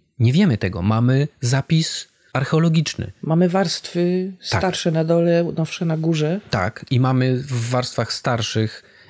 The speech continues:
Speaker 1: e, jeden na przykład. Ja, ja, ja ciągle o tej ceramice, ale naprawdę ceramika jest potwornie ważna. Mamy jeden styl ceramiki, potem mamy warstwę zniszczenia, a na tym mamy inny styl ceramiki.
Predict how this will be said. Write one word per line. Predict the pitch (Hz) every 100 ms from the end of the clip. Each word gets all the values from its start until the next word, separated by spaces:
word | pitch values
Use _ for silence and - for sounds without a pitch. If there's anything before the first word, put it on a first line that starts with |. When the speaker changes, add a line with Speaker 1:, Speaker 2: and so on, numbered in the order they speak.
| _
Speaker 1:
e, | 107 104 104
jeden | 120 127 117 107 98 101 - -
na | 104
przykład. | - - - - - _ _
Ja, | 107 113 147
ja, | 170 131
ja | 185
ciągle | 208 160 143
o |
tej | 123
ceramice, | 113 117 110 104 -
ale | 127 147
naprawdę | 165 165 127
ceramika | 123 156 175 196
jest | 208
potwornie | 170 - 117 92 85
ważna. | 82 82 87 - - -
Mamy | 127 131 135
jeden | 143 120 107
styl | - 104
ceramiki, | - 98 92 95 190 214 - -
potem | 147 143 120
mamy | 120 113
warstwę | 107 110 - 107
zniszczenia, | 101 101 - 98 117 226 - -
a | 120 139
na | 160
tym | 170
mamy | 156 156
inny | 156 160 147 120 101
styl | - 92
ceramiki. | - 87 87 87 - -